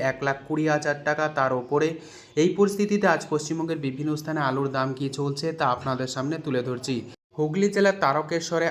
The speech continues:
আজ আলুর দাম চলছে জ্যোতি হিসাবে চাষি ভাইদের জন্য পাঁচশো পঞ্চাশ টাকা থেকে পাঁচশো ষাট টাকা, পয়েন্ট লোড বা রেডির দাম চলছে ছশো কুড়ি টাকা গড় কোয়ালিটি এবং ডালা কোয়ালিটি হিসাবে সাতশো থেকে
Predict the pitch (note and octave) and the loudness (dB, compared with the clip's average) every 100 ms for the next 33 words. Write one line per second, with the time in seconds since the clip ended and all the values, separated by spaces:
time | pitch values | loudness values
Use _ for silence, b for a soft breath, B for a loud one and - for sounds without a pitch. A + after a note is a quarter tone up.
0 | C#3 C3+ C3 - C#3+ D#3 D#3 C#3+ C#3+ C3+ | 2 0 -2 -2 0 0 0 0 2 2
1 | D3+ C#3+ D#3 C3+ C#3+ D3 F3+ D3+ D3 D3+ | 2 2 0 0 -2 -2 -2 -4 -2 0
2 | C#3+ D#3 D3+ C3 C#3+ C3+ C3+ C3+ C#3+ D3 | 2 2 0 -2 -2 -2 -2 0 -2 0
3 | D3 D3 D3 C3 - C#3+ C#3+ C3+ D3+ D3+ | -2 -2 -2 -6 -6 -4 -2 -2 -4 -6
4 | D#3 D3 C3+ - C3+ C3 B2+ - C3+ - | -8 -8 -8 -4 -6 -2 -4 -2 -8 -4
5 | C3+ C#3 D3+ D3 D3+ D3+ B B B _ | -4 -2 -2 0 -2 -4 B B B _
6 | D#3 F3 E3+ F3+ F3 C#3+ B2+ B2+ C3 D3 | 4 4 4 2 2 4 2 4 2 0
7 | D3 D3 C#3+ C3 C3 B2+ E3+ F3+ D3 C3+ | -2 0 0 0 -2 -2 -4 0 0 0
8 | C#3 C3+ C#3+ D3 D3 D3 D3+ C3 C3 - | -2 -2 -2 -2 -2 0 0 0 0 0
9 | D3 D3 D3 D3+ C3+ A#2 B2 C#3 D3+ D#3 | 0 0 0 0 0 0 2 2 0 0
10 | D3+ D3+ D3+ E3 D#3 B2+ - B B B | -2 -2 -4 -2 -2 -2 -6 B B B
11 | - E3+ E3+ - F#3 F3+ D#3 D#3 | -2 2 2 2 -4 -2 -4 -4